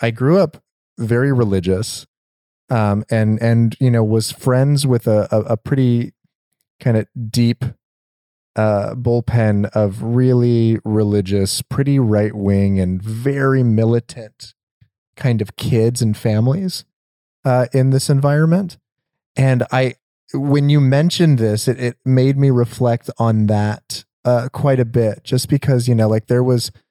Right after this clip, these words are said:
I think, like, a, a, a pantheon of films that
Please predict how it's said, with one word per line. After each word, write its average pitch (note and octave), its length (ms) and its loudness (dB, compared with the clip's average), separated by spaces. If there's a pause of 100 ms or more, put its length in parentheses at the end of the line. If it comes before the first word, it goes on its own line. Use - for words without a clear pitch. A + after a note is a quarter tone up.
(260)
I B2 80 -4
think, B2 300 -2
like, A2+ 180 -2
a, G#2 380 -2 (160)
a, - 80 -8 (160)
a A#2 540 -6 (800)
pantheon A#2+ 800 0
of G#2 480 -2
films G2 720 -4 (880)
that G2+ 500 -2